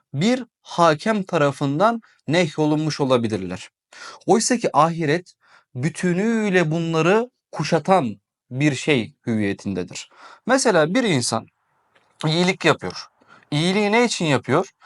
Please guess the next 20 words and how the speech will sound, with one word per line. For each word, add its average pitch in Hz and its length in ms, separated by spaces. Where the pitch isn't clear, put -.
Ya 220 140
kendini 214 440
tatmin 208 360
etmek 208 340
için - 160
yapıyor 208 420
ya 226 140
da 247 80
insanların 190 720
alkışını 160 560
toplamak 165 480
için - 180
yapıyor. 90 460
Oysa 254 360
ki 165 320
Allah 175 340
için 247 300
yapılmayan 175 580
hiçbir 214 400
iyilik 175 440